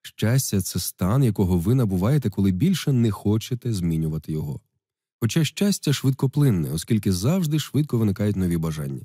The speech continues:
Як каже Кейт Будріс, щастя — це простір між здійсненням одного бажання і зародженням нового. Так само і страждання є простором між прагненням змінити стан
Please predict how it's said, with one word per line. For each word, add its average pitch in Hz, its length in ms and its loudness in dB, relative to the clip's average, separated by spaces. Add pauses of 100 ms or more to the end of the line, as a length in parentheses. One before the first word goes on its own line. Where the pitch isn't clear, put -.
(480)
Як 98 160 0
каже 98 520 2
Кейт 92 360 2
Будріс, 127 600 2 (260)
щастя — 190 460 0
це 147 140 2
простір 151 440 2
між 113 240 4
здійсненням 104 640 2
одного 98 380 2
бажання 190 580 2
і 180 140 2
зародженням 104 720 2
нового. 71 400 -2 (500)
Так 95 160 -2
само 92 260 2
і 90 80 4
страждання 98 640 2
є 90 280 4
простором 104 640 2
між 98 180 4
прагненням 98 680 2
змінити 90 420 2
стан 139 380 -2